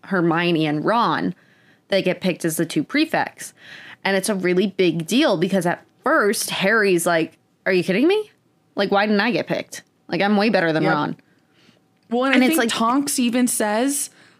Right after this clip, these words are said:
Speaker 2: like, or is it Tonks? I think it's Tonks that asks, like, at a headquarters, like, at dinner or something, after they find out, like, no, it's not Tonks, it's, um, Ki-, Kingsley.
Speaker 1: Yeah.
Speaker 2: Asks, like, "Why didn't Dumbledore make Potter a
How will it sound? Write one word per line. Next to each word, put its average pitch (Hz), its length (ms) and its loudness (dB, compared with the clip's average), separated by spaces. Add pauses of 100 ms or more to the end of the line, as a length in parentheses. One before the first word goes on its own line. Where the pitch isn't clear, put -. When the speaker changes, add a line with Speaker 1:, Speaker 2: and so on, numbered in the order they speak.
Speaker 2:
like, 226 300 -4 (160)
or - 260 -6
is 254 140 0
it 294 80 -6
Tonks? 370 440 -4
I 220 60 -2
think 294 160 0
it's - 140 -4
Tonks 220 320 -2
that 196 180 -2
asks, 175 460 -2
like, 185 320 -4
at 175 340 -4 (760)
a 175 80 -2
headquarters, 190 720 -2
like, 190 140 -4
at 190 120 -6
dinner 180 280 0
or 196 60 0
something, 196 560 0
after 170 280 -2
they 180 140 0
find 175 260 -2
out, 175 220 -2
like, 165 180 -2 (600)
no, 226 260 2
it's 208 140 -2
not 196 180 -2
Tonks, 175 320 -2
it's, 185 220 -4
um, 156 500 -2 (840)
Ki-, 160 260 0
Kingsley. 175 560 0 (560)
Speaker 1:
Yeah. 185 240 2
Speaker 2:
Asks, - 240 -2
like, 185 160 -2
"Why 160 160 -2
didn't 214 180 2
Dumbledore 208 420 2
make 190 240 0
Potter 170 460 -2
a - 220 -4